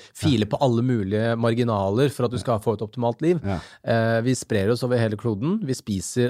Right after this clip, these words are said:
Speaker 1: alt det som vi finner der det er.
Speaker 2: Ja.
Speaker 1: Har vi nok av vitaminer og mineraler og protein
Speaker 2: Ja.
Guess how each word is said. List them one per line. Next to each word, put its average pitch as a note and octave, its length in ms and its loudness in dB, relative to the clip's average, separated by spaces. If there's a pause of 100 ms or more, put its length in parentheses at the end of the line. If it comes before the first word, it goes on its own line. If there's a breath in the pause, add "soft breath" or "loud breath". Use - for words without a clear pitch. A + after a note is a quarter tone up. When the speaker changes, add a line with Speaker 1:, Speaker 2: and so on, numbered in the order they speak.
Speaker 1:
alt G#2 240 0
det G2+ 140 -2
som A2 100 -4
vi A2+ 80 -2
finner G2 400 -2
der G2 300 -2
det - 80 -8
er. E3+ 240 0 (120)
Speaker 2:
Ja. A2 120 -2
Speaker 1:
Har A2+ 180 0
vi - 40 0
nok A#2+ 420 -4 (100)
av A2+ 460 2
vitaminer G#2+ 420 -2
og G2+ 80 -4
mineraler A2 560 0
og A2 460 0
protein B2+ 640 -4
Speaker 2:
Ja. G2+ 160 -4